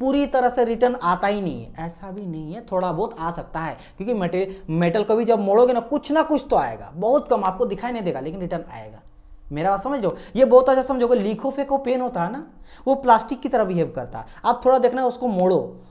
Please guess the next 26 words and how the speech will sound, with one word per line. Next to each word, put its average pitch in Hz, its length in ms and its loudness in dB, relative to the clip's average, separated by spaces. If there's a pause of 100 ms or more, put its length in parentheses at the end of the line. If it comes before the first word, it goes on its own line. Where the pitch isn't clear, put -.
(120)
और 214 120 6
मोड़ने 220 280 2
के 233 60 2
बाद 240 160 6
छोड़ना, 185 440 -2 (540)
वो 269 200 0
थोड़ा 269 180 10
बेंड 277 260 2
हो 277 140 6
जाएगा, 226 440 2 (240)
लेकिन 214 180 2
इसका 247 220 0
मतलब 262 340 -2
ये 269 140 0
नहीं 262 240 -2
है 226 60 -2
ना 254 260 -4 (160)
कि 269 100 0
जैसे 190 400 4
आप 285 220 4
छोड़ 254 240 4
दोगे 240 200 6
ना 247 60 0
उतना 233 220 -2
ही 214 120 0
रहेगा, 127 280 -4